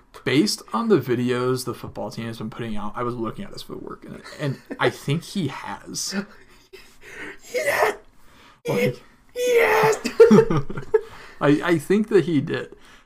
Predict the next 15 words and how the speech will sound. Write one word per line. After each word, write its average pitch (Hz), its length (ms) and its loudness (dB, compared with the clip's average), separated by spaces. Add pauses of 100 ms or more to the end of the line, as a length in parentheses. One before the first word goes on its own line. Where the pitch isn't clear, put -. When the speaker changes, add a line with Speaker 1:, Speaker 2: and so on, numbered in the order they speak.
Speaker 2:
Like, 98 320 -2
I'm 139 220 2
looking, 170 460 0 (500)
I, 147 60 -2
I 147 160 2
was 143 200 2
looking 131 380 0
specifically 156 640 0
at 123 60 4
his 117 120 -6
footwork 139 440 -4
in 139 60 -2
the 123 80 -4
last 117 280 -8
couple, 104 400 -12